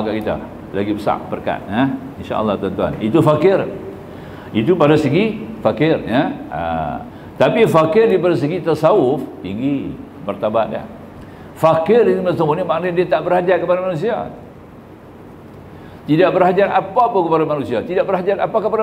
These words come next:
makhluk. Tidak berhajat apa langsung kepada urusan dunia. Sebab semuanya tidak kekal. Semuanya tak betul.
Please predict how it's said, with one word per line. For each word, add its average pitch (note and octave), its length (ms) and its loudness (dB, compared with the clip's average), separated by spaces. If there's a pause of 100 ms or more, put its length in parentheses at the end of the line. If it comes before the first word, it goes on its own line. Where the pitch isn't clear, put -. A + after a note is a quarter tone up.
makhluk. A3+ 320 2
Tidak G3 240 2
berhajat F#3+ 320 2
apa F#3+ 160 0
langsung G#3+ 400 2
kepada E3+ 320 0
urusan D#3+ 320 2
dunia. B2 400 -4
Sebab - 240 -2
semuanya E3+ 400 -6
tidak D#3 320 -4
kekal. D3+ 480 -6
Semuanya D3+ 400 -2
tak C#3+ 240 -2
betul. B2+ 400 -4